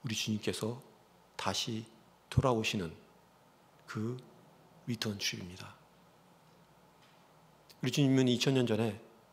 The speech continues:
첫 번째로 오셨어요. 첫 번째로 오시고 내가 다시 돌아온다고, "I am going to return", 리턴 출입에 대해서 예수님께서는 말씀을 하셨습니다.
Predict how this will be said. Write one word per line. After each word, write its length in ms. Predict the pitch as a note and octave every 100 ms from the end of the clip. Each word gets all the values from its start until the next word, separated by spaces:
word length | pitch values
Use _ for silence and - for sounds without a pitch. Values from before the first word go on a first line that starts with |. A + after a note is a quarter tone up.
| _ _ _ _ _ -
첫 220 | - - -
번째로 460 | D#3 C3 A#2+ A2
오셨어요. 500 | A#2 G#2+ G2+ G#2+ G2 - - _ _ _ _ _ _ _ _ _ - _ _ _ _ _ -
첫 160 | -
번째로 320 | - D3+ D3 C3
오시고 480 | A2+ - C3+ A2+ - - - - - -
내가 180 | C#3+
다시 280 | D3+ D3 E3
돌아온다고, 800 | - D3+ F#3 D3+ C#3 B2 G#2+ E2+ - - - - _ _ - -
"I 220 | - D3 E3
am 180 | E3+
going 220 | D3+ D3 C#3
to 120 | C3+
return", 480 | B2 - C#3+ G2+ F#2 - - - _ _ - _ - -
리턴 360 | D#3 D3+ F#3 F3
출입에 280 | - D#3+ C#3+
대해서 480 | B2+ A#2+ C3 C3+ - - - -
예수님께서는 640 | C3 A#2 B2 A#2 A2+ B2 B2+ - - _ - _ -
말씀을 400 | A2 B2+ D3 A2+
하셨습니다. 540 | A2 - B2 A#2+ A2